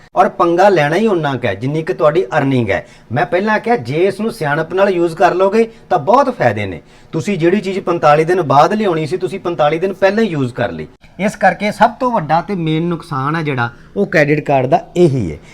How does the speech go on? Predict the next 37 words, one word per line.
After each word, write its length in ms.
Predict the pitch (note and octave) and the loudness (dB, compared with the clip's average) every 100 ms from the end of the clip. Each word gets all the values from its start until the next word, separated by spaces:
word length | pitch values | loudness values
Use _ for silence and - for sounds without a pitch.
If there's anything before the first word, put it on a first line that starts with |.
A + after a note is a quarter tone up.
| - | -8
ਕਿ 80 | F3 | -2
ਤੁਸੀਂ 300 | F3 F3+ G#3+ | 0 2 2
ਡਿਊ 340 | D3 D3+ A#3+ C4+ | 2 4 4 6
ਡੇਟ 280 | E3+ D3+ | 4 2
ਤੋਂ 300 | - C#3 C#3+ F3 - | 0 -2 -2 -4 -4
ਬਿੱਲ 360 | A2+ D3 F3+ E3 | 4 4 6 4
ਲੰਘਣ 280 | F3+ G3 | 4 4
ਨਹੀਂ 180 | C#3 G#2+ | 2 0
ਦੇਣਾ। 300 | F#2+ F2 D2+ - - - | -2 -4 -6 -10 -20 -4
ਤੇ 60 | G#3 | 2
ਇੱਕ 260 | G#3+ G3+ A3 | 4 4 2
ਤੁਹਾਨੂੰ 320 | A#3 G#3+ F#3+ | 4 4 2
ਹੋਰ 240 | D3+ F#3 | 4 6
ਆਪਸ਼ਨ 300 | G3 - F#3+ | 4 2 -2
ਆਉਂਦੀ 320 | D#3 B2+ C#3+ | 0 0 2
ਹੈ, 140 | D3+ F#3+ - - - | 2 2 -8 -20 -6
ਇੱਥੇ 240 | D#3 D3+ D#3+ | -2 2 2
ਮੈਂ 120 | D#3 | 4
ਲਿਖ 200 | B2+ B2 | 4 2
ਦੇਵਾਂ, 320 | C#3+ C#3 E3 - - - - | 2 2 0 -4 -16 -20 0
ਇੱਕ 220 | F#3+ F#3+ | 0 2
ਤੁਹਾਨੂੰ 320 | A3+ A3+ G#3+ G#3 | 2 4 2 2
ਤੁਸੀਂ 220 | G3 G3+ | 0 6
ਐਪ 260 | E3 E3 | 6 6
ਦੇ 140 | F3+ G#3 | 4 2
ਵਿੱਚ 160 | G3+ | 2
ਵੇਖਿਆ 380 | E3+ F3 F3+ G3+ | 0 -2 4 4
ਹੋਣਾ 240 | E3 D#3+ E3+ | 4 2 0
ਕਿ 140 | G#3 | 0
ਮਿਨੀਮਮ 720 | D#3 C#3+ G3 A3+ G3 F#3+ G3 - - - - - - - - - - - - E3+ | 0 2 4 4 4 0 -2 -8 -20 -20 -20 -20 -20 -20 -20 -20 -20 -20 -6 -2
ਅਮਾਊਂਟ 380 | E3+ D#3+ E3 F#3 | 2 2 2 0
ਦੀ 160 | F#3 | 2
ਆਪਸ਼ਨ 340 | F3+ E3+ F#3 F3 | 2 2 0 0
ਆਉਂਦੀ 260 | C3+ C3+ | 0 2
ਹੈ 40 | E3+ | 0
ਕਿ 140 | G3+ | 0
ਮਿਨੀਮਮ 460 | E3 F3 A3 A3 | 0 2 4 4